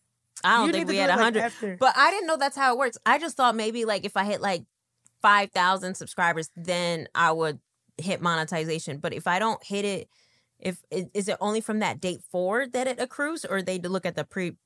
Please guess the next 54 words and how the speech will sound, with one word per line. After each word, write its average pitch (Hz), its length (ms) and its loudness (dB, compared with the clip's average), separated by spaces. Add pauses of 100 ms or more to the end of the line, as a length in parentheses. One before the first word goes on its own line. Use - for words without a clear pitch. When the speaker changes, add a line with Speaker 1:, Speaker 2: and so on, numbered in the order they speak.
Speaker 1:
previous 160 360 -6
data? 214 160 0
Speaker 2:
Just 294 160 -2
from 233 160 -2
that 208 220 0
date 190 260 -8
forward. 175 480 -8
That's 240 180 0
why 254 120 0
I - 20 0
say 220 220 -4
you 247 100 -4
need 247 140 -8
to 214 100 -6
get 185 120 -4
on 240 80 4
it. 392 180 6 (140)
Speaker 1:
Oh. 175 300 -2 (120)
Speaker 2:
Yeah. 196 400 -4 (640)
Speaker 1:
See - 220 -4
Speaker 2:
So, 311 100 6
Speaker 1:
that? - 60 6
Speaker 2:
like, 453 180 6
if 277 100 6
Speaker 1:
See, 415 80 6
Speaker 2:
you 453 60 8
Speaker 1:
look 466 160 8
at 554 140 6
Speaker 2:
start 254 40 -4
Speaker 1:
you 453 80 10
Speaker 2:
now, 480 140 4
Speaker 1:
teaching 494 300 4
us. 226 200 6
Speaker 2:
yeah. 233 120 2
Speaker 1:
Okay. 381 340 4 (100)
Speaker 2:
So, 294 240 6
like, 269 220 4
they're 294 160 4
not 311 180 4
gonna 277 140 -2
give 247 140 -6
you 240 80 -4
any 240 140 -4
money 214 240 -4
from, 202 180 -10
like, 180 160 -6
anything 185 560 -6
before, 165 520 -12 (320)
uh, 175 120 -6
today. 160 460 -12
If 226 140 -2
you 277 100 0
monetize 214 480 -2
today. 165 260 -10